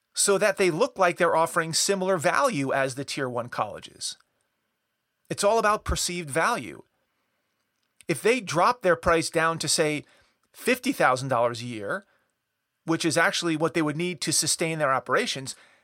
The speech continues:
people would dismiss them as some kind of a discount college or less elite or less competitive or less valuable. It would be like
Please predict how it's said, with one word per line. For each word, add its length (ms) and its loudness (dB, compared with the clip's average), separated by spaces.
people 280 -6
would 200 2
dismiss 400 2
them 240 0
as 180 2
some 140 0
kind 180 0
of 60 -4
a 60 0
discount 580 0
college 580 -2
or 180 -4
less 300 2
elite 320 -2
or 140 0
less 220 0
competitive 540 -4
or 120 0
less 180 0
valuable. 640 -2
It 60 -6
would 140 2
be 140 0
like 280 2